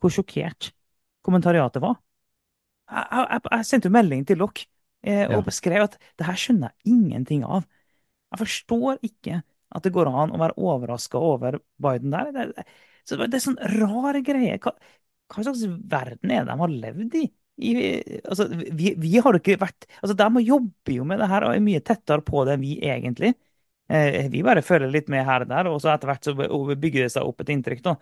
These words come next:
Speaker 1: men vi bare har, har sett det for mange ganger. Eh, så det var bare utrolig rart. Og så, og du var jo veldig på med, med å peke på det, at, at etter det, så plutselig så bare var det et sånt trøkk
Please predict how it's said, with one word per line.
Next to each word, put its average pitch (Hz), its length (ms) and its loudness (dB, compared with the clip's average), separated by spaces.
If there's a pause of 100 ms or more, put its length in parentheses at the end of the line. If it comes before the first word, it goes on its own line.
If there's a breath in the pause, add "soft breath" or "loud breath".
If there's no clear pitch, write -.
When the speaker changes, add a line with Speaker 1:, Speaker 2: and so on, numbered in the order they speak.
(180 soft breath)
Speaker 1:
men 143 120 -2
vi 143 120 0
bare 139 140 2
har, 135 160 0
har 139 80 -4
sett 135 180 -4
det 131 80 -6
for 131 240 2
mange 123 240 0
ganger. 135 220 -2 (640 soft breath)
Eh, 165 160 4 (100)
så 196 160 -6
det 190 140 -6
var 226 100 -8
bare 208 200 -6
utrolig 190 460 4
rart. 208 320 4 (120)
Og 208 180 -4
så, 190 200 2 (1200)
og 175 120 -2
du 190 200 0
var 180 120 6
jo 156 60 4
veldig 139 260 4
på 160 140 4
med, 147 240 0
med 147 140 2
å 147 60 -4
peke 160 280 0
på 139 100 0
det, 135 80 0
at, 135 400 -2 (140)
at - 80 -12 (180)
etter - 380 -4
det, 175 140 2 (260)
så 151 80 -6
plutselig 185 1120 -4 (420)
så - 160 -12
bare 160 160 -2
var 135 220 -2
det 147 80 -4
et - 100 -12
sånt - 540 -2 (100)
trøkk - 380 0